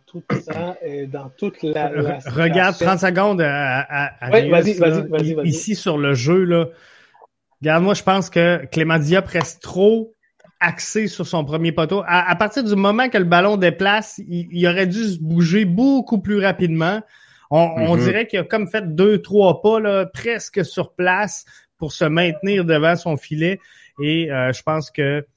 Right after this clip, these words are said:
Speaker 2: euh, il aurait dû malheureusement bouger plus rapidement. Mais c'est sûr que si Sunusi, euh, bon, euh, tue le temps ou tue le match,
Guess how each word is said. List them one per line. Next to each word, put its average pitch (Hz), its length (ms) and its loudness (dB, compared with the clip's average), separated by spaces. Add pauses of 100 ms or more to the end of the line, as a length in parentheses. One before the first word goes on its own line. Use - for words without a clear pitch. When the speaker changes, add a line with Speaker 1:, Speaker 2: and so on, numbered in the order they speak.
(540)
Speaker 2:
euh, 123 180 -4
il 127 160 0
aurait 127 160 0
dû 135 220 -2
malheureusement 139 640 -2
bouger 131 380 -4
plus 165 280 -4
rapidement. 143 540 -2
Mais 220 320 0 (300)
c'est - 180 -2
sûr 202 260 0
que 165 140 0
si 214 220 -2
Sunusi, 202 880 0
euh, 139 640 -4
bon, 147 520 0
euh, 117 400 -10
tue - 380 2
le 175 180 2
temps 190 300 4
ou 165 160 2
tue - 200 -4
le 170 80 2
match, 170 640 -2